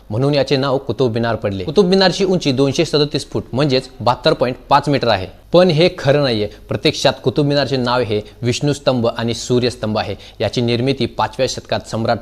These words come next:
चंद्रगुप्त विक्रमादित्य यांनी केली होती. सोळा हजार वर्षापूर्वी त्यांनी सूर्याच्या स्थानांचा आणि खगोलशास्त्र अध्ययनाचा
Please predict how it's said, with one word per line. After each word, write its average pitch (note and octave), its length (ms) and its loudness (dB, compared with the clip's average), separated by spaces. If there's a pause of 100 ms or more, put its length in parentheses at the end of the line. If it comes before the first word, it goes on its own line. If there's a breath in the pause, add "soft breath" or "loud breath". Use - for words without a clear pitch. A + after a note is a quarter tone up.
चंद्रगुप्त A#2+ 480 -2
विक्रमादित्य A2 880 -4
यांनी A2 260 -2
केली A2 240 -4
होती. G#2 260 -6
सोळा C3+ 280 4
हजार B2+ 260 2
वर्षापूर्वी B2+ 520 0
त्यांनी B2 180 -2
सूर्याच्या A#2+ 400 -2
स्थानांचा A#2+ 480 -4
आणि A2+ 200 -2
खगोलशास्त्र A#2+ 500 -4
अध्ययनाचा A#2 480 -4